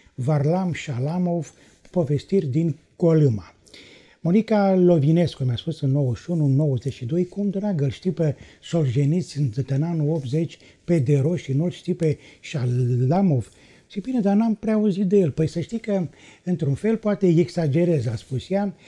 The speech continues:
ce reprezintă Solzhenitsyn pe, uh, orizontală, deci o putere extraordinară de cuprindere a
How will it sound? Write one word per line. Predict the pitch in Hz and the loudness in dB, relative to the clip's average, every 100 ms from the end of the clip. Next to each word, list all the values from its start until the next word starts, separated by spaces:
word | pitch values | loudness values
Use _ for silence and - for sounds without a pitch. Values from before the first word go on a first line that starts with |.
| - _ | -20 _
ce | - | 0
reprezintă | 202 208 160 143 185 202 180 | 2 2 0 2 0 0 -2
Solzhenitsyn | 147 165 151 123 - - 151 175 - 147 | -2 0 0 -2 -8 -4 0 0 0 -2
pe, | 123 180 160 - | 2 2 0 -2
uh, | 151 143 135 _ | 0 2 0 _
orizontală, | - 170 160 156 139 - 123 90 131 160 - - _ | 2 4 6 4 2 2 -2 -4 -8 -8 -16 -20 _
deci | 139 127 | -6 -2
o | 170 | -2
putere | - - 143 214 185 151 208 | -2 -4 -2 0 2 2 -2
extraordinară | 196 - 175 156 151 139 156 170 147 | -4 -4 -2 0 2 2 0 0 -2
de | 117 | -2
cuprindere | 135 143 - 180 156 139 143 | -2 -4 0 0 2 0 0
a | 131 | -2